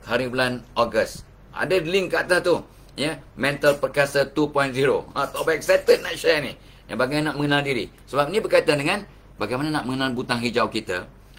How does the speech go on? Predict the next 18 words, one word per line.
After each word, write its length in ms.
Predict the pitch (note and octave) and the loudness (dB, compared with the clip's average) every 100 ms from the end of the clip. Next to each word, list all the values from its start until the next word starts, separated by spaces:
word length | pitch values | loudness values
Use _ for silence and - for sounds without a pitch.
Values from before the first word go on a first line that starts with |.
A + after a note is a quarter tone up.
| - | -6
dan 160 | A#2 A2 | -4 -2
butang 240 | D3 D#3+ | 0 0
merah. 320 | E3 E3+ A2 - - - - | 4 4 2 -6 -20 -16 -2
Butang 240 | C3 D3 | 2 2
hijau, 320 | D#3 F#3 F3+ | 4 4 4
what 240 | C#3 F3 - - | 4 2 0 -12
make 240 | C3+ D#3+ D3 | 0 0 2
you 240 | D#3+ D3+ - | 0 0 -2
inspire? 800 | D#3+ D3 - D#3 B2+ D#3+ A3 - - - - | -4 -2 6 6 8 6 4 -2 -18 -20 -8
Butang 400 | - D3+ D3 D3 | 0 2 2 2
merah, 240 | E3 F3+ C3+ | 2 2 2
what, 240 | C#3+ E3 - - - - - - - - - - - - | 2 0 -2 -16 -20 -20 -20 -20 -20 -20 -20 -20 -20 -4
kata 300 | B2+ C3 C#3+ | -2 0 -2
orang 40 | |
tu, 140 | D#3 E3 D3 - - | 0 0 0 -8 -14
padamkan 720 | - - D3 F3+ F3 E3+ D#3+ | -4 0 2 2 0 -2 -2
semangat 320 | C#3 C#3+ C#3+ A#2+ | -2 -2 -2 -4
kita. 320 | B2 G2 | -2 -4